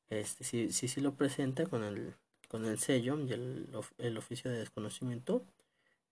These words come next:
este, sí continuará con el proceso de, de selección y la unidad técnica de lo contencioso resolverá su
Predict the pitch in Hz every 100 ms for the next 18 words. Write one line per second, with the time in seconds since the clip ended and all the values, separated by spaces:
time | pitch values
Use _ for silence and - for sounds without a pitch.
0 | - 104 - - 98 92 _ _ _ _
1 | _ _ _ _ _ _ _ _ _ _
2 | _ - 123 131 131 120 117 120 123 117
3 | 120 120 123 131 127 127 123 120 117 -
4 | - 113 127 120 120 - 165 131 127 113
5 | 117 117 127 127 127 127 127 131 135 139
6 | 143 147 147 - 139 147 123 117 - 123
7 | 120 117 117 156 180